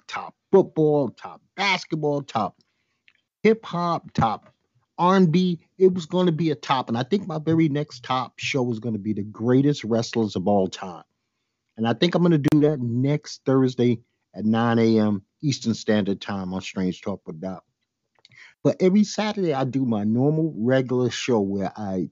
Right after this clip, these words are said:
give commentary about whatever's going on in the world, politics, news, sports.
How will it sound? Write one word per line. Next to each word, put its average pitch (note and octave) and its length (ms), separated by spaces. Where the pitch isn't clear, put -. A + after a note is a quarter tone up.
give A#2 260
commentary C#3+ 760
about G#2+ 320
whatever's F#2 600
going G2+ 280
on G2 200
in F2 80
the E2 80
world, F#3 600
politics, D#3 800
news, D#3 580
sports. - 640